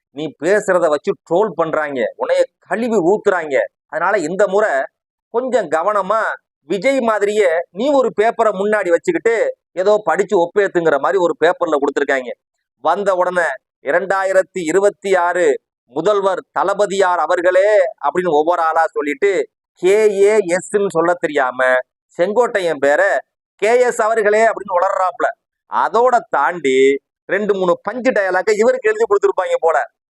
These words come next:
"இரண்டாயிரத்தி இருபத்தி ஆறு நமக்கான வேட்டை, இது நம்முடைய கோட்டை, ஈரோடு தளபதியின் வேட்டை, நீங்களெல்லாம் ஒட்டுமொத்தமாக குடும்பத்தோடு போடுங்கள் ஓட்டை" அப்படின்னு பஞ்சு டயலாக் பேசி, வழக்கமாக மஞ்சள் நகரம்,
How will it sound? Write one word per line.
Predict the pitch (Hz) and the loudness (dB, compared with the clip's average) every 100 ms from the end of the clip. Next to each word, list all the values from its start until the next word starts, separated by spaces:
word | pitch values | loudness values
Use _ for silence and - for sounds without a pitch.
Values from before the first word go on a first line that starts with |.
| _ - | _ -6
"இரண்டாயிரத்தி | 139 180 190 190 185 185 - 180 | -2 -2 -2 -2 0 0 0 -6
இருபத்தி | 160 196 208 - 190 | 0 2 0 -2 -2
ஆறு | 175 175 175 - - | 0 0 -2 -4 -8
நமக்கான | 135 180 180 - 180 175 131 | -6 -6 -4 -2 0 0 0
வேட்டை, | 143 190 - 156 - _ _ _ _ | 0 0 -2 -6 -8 _ _ _ _
இது | 139 170 202 135 113 | -4 0 0 0 -4
நம்முடைய | 120 170 190 196 190 180 | -4 -2 -2 0 0 -2
கோட்டை, | - 185 - 196 131 - _ _ | -2 -2 -2 -6 -6 -12 _ _
ஈரோடு | 120 190 214 202 175 143 - | -6 0 2 2 0 -2 -4
தளபதியின் | 135 175 196 190 175 175 131 | -4 -2 -2 -2 -4 -6 -2
வேட்டை, | 160 - - 143 - _ _ | -2 -2 -4 -4 -8 _ _
நீங்களெல்லாம் | 139 196 202 196 190 185 | -10 -4 -2 -2 -2 -2
ஒட்டுமொத்தமாக | 175 175 226 208 - 196 190 185 180 190 | -2 -2 -2 -2 -2 -2 -2 0 0 0
குடும்பத்தோடு | 160 208 233 240 220 220 180 | -4 -2 -2 0 0 0 2
போடுங்கள் | 175 190 185 170 131 | 0 2 0 0 0
ஓட்டை" | - - 196 170 | -2 0 -4 -4
அப்படின்னு | 139 175 180 - | -2 -2 -2 -4
பஞ்சு | 175 214 190 | -4 -4 -2
டயலாக் | 175 165 151 139 | -2 0 -2 -2
பேசி, | 160 170 190 135 - _ _ _ | -2 0 0 -2 -4 _ _ _
வழக்கமாக | 156 190 185 180 175 175 175 | -2 -2 -2 0 0 0 0
மஞ்சள் | 165 180 175 185 | -2 -4 -4 -2
நகரம், | 165 160 170 165 | -2 -2 -4 -8